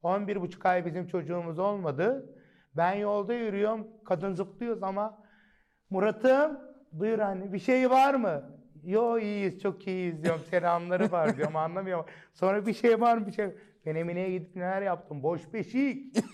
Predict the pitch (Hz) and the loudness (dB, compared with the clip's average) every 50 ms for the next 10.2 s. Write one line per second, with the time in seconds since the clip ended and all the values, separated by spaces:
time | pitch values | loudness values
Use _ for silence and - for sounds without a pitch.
0 | - - - - 202 - - - - 143 143 147 139 139 151 147 123 113 143 202 | -14 -18 -14 -12 -12 -12 -14 -12 -8 -6 -6 -4 -4 -4 -6 -6 -6 -4 -4 -4
1 | 202 165 156 147 214 214 233 233 220 226 190 214 220 226 226 214 220 233 240 233 | -4 -4 -4 -4 -2 -2 0 0 -2 0 0 0 0 0 0 0 0 2 2 0
2 | 214 175 - - 196 202 208 175 151 - 220 233 226 220 214 214 180 202 214 220 | 0 -2 0 2 2 4 4 2 0 -2 -2 0 0 0 0 0 0 0 0 0
3 | 214 214 208 214 233 262 247 226 - - - - - _ _ _ _ _ _ _ | 0 -2 0 2 2 2 2 0 -2 -4 -8 -16 -20 _ _ _ _ _ _ _
4 | _ _ _ _ _ _ - 147 139 139 139 - - - - 202 196 170 175 165 | _ _ _ _ _ _ -4 -4 -4 -4 -6 -8 -10 -6 -4 -4 -4 -2 -2 -2
5 | 151 147 135 117 117 139 160 175 196 220 226 208 202 175 - - 196 202 190 156 | -2 -2 -2 -4 -2 0 2 2 2 2 2 2 0 0 -4 -6 -8 -8 -6 -6
6 | 175 165 160 165 165 170 170 180 190 196 185 156 147 123 131 139 131 120 117 110 | -6 -4 -4 -6 -6 -6 -6 -4 -4 -4 -4 -4 -4 -4 -4 -6 -6 -6 -8 -10
7 | 107 - - _ _ - - _ _ 175 156 175 - 190 185 202 202 202 196 175 | -14 -18 -20 _ _ -20 -20 _ _ -10 -8 -6 -6 -4 -2 -2 -2 -2 -2 -2
8 | 139 147 143 143 143 143 143 - - - _ _ _ _ - 156 143 147 147 143 | -2 -4 -4 -4 -4 -6 -10 -16 -20 -20 _ _ _ _ -2 0 2 2 2 0
9 | 143 151 156 147 147 147 135 143 139 135 131 131 123 117 120 117 113 120 156 196 | 0 0 0 2 2 2 0 0 -2 -2 -2 -4 -6 -8 -10 -10 -4 0 0 0
10 | 240 254 226 - | 0 0 -4 -10